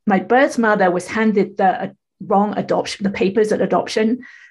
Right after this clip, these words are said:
So for an instant, she saw our family name and the village that we lived in. And at the time, there was only one big employer in that village, and it was a, a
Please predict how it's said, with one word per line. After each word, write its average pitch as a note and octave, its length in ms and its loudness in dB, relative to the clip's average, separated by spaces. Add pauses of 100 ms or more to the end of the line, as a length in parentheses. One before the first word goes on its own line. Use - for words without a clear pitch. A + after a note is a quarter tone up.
So G3 220 0
for G3 160 -4
an F#3 140 2
instant, G3+ 680 0
she - 320 -4
saw F#3+ 580 2 (120)
our F#3 160 0
family G3+ 460 2
name F#3 480 2 (260)
and G3+ 340 4
the G3 80 -2
village G#3 460 -2
that - 160 -4
we G3+ 100 0
lived F#3 280 -2
in. C#4+ 340 0 (180)
And G3+ 320 2
at G3 140 -2
the G3 80 -2
time, B3 340 2
there G3+ 100 2
was G3 140 2
only G3+ 220 4
one F#3+ 260 2
big F#3+ 200 2
employer F#3+ 720 0
in F#3+ 220 2
that A3+ 260 2
village, A#3+ 360 2
and A3 100 -2
it - 60 -8
was F#3+ 140 -4
a, F#3+ 200 -4
a F#3+ 200 0